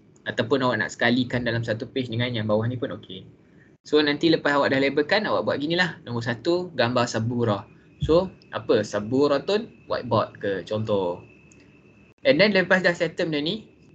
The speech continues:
dia sama je macam yang tadi punya family tree. Cuma family tree tadi dia kena pilih enam, lima ayat. Yang ni awak kena sepuluh gambar yang awak pilih semua ni,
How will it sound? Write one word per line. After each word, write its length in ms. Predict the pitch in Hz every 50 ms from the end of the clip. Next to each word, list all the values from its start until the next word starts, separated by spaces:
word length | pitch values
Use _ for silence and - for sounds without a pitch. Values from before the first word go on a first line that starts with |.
| _ _ _ _ _ -
dia 80 | 147 147
sama 240 | 185 180 180 175 170
je 160 | 151 156 156
macam 160 | 151 151 151
yang 180 | 147 143 147 143
tadi 460 | 143 143 139 139 135 135 135 131 131
punya 340 | - 135 131 131 127 127 127 123 127 127 127 127 127 127 123 -
family 400 | - - 127 123 127 131 131 -
tree. 320 | 156 170 240 294 - - - - -
Cuma 180 | - - 139 156
family 300 | 151 160 147 156 156 151
tree 160 | 151 - 170
tadi 180 | 170 170 170 180
dia 140 | 185 185 -
kena 160 | 165 165 165
pilih 240 | 160 156 151 - -
enam, 340 | 151 165 185 202 233 262 269 - - - - _ _ - - - -
lima 320 | 135 143 147 147 151 151 147
ayat. 320 | 156 185 170 117 - - - - _
Yang 100 | 131 127
ni 80 | 143 160 165
awak 120 | 156 110 -
kena 120 | 143 143 143 139 - - - - -
sepuluh 460 | - - - - 147 147 160 160 147
gambar 340 | 147 147 143 151 151 151 151
yang 80 | 147 147
awak 100 | 147 -
pilih 220 | - 143 147 151 147
semua 240 | - 160 151 156 156
ni, 240 | 180 226 262 -